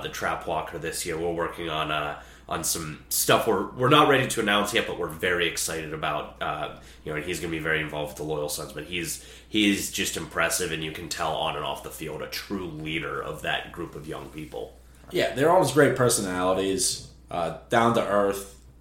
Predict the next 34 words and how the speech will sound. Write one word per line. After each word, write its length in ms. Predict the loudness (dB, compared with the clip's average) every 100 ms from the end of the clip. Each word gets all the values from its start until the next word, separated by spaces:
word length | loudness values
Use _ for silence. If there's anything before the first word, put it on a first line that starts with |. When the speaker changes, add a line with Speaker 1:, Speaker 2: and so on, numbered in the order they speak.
| -8 0
Speaker 2:
They 120 | 2
were 200 | 2 0 -8 -20 -20 -20 -20 -20 -2
happy 320 | 6 8 8
to 80 | 2
chat 260 | 4 6 6
with 140 | 6
everybody 340 | 4 4 2 2
there, 580 | 4 4 4 2 0 -2
young, 280 | 2 2 2
old, 520 | 4 6 4 2 -6 -20 -20 -20 -20 -16
because 220 | -6 2
they're 160 | 2 4
Pitt 200 | 0 2
fans 280 | 0 0 -2
and 80 |
they're 120 | -4 -2
Pitt 200 | -4 -4
guys 300 | -6 -8 -8
too. 180 | -10 -8
So 120 | -8
the 80 | -8
Q 260 | 0 2 4
and 80 |
A, 360 | 4 2 2 -2
I 60 | -6
know 80 | -4
we're 80 | -4
gonna 120 | -6
be 40 | -6
posting 200 | -4 -4
some 160 | -4
of 60 | -4
that, 260 | -4 -4
but 160 | -8